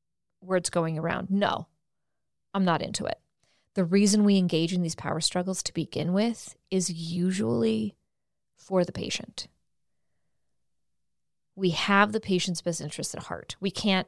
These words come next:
help it. That's just what nursing is. If you don't, oftentimes you move out of it.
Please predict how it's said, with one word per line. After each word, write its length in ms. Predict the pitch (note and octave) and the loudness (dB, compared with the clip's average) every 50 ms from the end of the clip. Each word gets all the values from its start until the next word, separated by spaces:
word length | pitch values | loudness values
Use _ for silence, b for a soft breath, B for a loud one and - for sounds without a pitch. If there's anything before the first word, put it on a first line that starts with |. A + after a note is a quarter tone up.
| _ | _
help 260 | _ - - F#3+ - - | _ -2 -2 0 0 -2
it. 240 | - - - - - _ _ _ _ _ _ _ _ _ _ _ _ _ - | -6 -6 -8 -10 -10 _ _ _ _ _ _ _ _ _ _ _ _ _ -6
That's 160 | G3 F3+ - | -4 -2 -2
just 180 | - F3 - - | -2 -2 -2 -2
what 140 | F3+ - | -2 -2
nursing 320 | - - - - - G#3+ G3+ | -2 -4 -2 -2 -2 -4 -6
is. 240 | - - - - - | -10 -10 -10 -6 -2
If 220 | - G#3 G3 - - | -2 -2 -2 -2 0
you 180 | G#3+ A3+ A3 | 0 0 0
don't, 480 | G3 E3+ - E3+ F3 F3+ A3 B3+ C#4 - _ _ _ _ _ _ _ _ _ _ _ - | 0 -2 -4 -2 0 0 0 0 -2 -6 _ _ _ _ _ _ _ _ _ _ _ -4
oftentimes 540 | F#3 F#3 - F#3+ F3 F#3+ G3 G3 F#3+ D#3+ | -4 -2 -2 -2 0 2 2 2 2 4
you 80 | F3+ F3+ | 2 2
move 280 | F3 F3 F3 F3 E3 E3 | 2 2 0 -2 -2 -2
out 200 | - - - - | -2 -2 -2 -4
of 160 | - F#3+ - | -4 -6 -6
it. 160 | - - | -8 -8